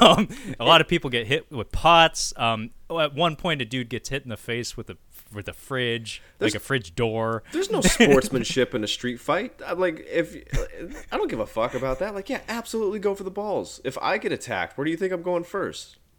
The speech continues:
Speaker 2: The balls.
Speaker 1: Yeah, but the, the juxtaposition of the violence, the choreography of the violence, like Kyle had said, lots of ball shots, a lot of just, like, humorous gags of people falling through tables and getting launched across the room and stuff.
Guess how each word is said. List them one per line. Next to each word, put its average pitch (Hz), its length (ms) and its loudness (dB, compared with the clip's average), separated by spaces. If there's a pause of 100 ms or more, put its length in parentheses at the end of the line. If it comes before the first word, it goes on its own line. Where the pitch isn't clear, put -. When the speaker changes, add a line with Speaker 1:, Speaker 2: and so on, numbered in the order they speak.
(140)
Speaker 2:
The 123 120 -4
balls. 143 520 0
Speaker 1:
Yeah, 202 200 6
but - 180 -6 (300)
the, 160 360 2
the 151 160 2
juxtaposition 143 840 -2
of 117 180 -10
the 120 60 -12
violence, 107 600 -6
the 107 80 -8
choreography 110 840 -8
of 113 80 -12
the 113 80 -12
violence, 110 480 -8
like 104 140 -8
Kyle 95 240 -12
had 110 140 -12
said, 98 260 -6
lots 92 240 -10
of - 160 -16
ball 107 260 0
shots, 104 480 -10
a 101 60 -10
lot 104 220 -6
of 95 180 -10
just, - 240 -8
like, 110 160 -4
humorous 117 480 -6
gags 104 400 -6
of 98 100 -12
people 104 260 -10
falling 98 360 -10
through 95 160 -16
tables 98 500 -10
and 95 80 -14
getting 95 240 -10
launched 92 340 -12
across 95 360 -10
the 92 80 -14
room 98 340 -10
and 95 100 -14
stuff. 92 460 -8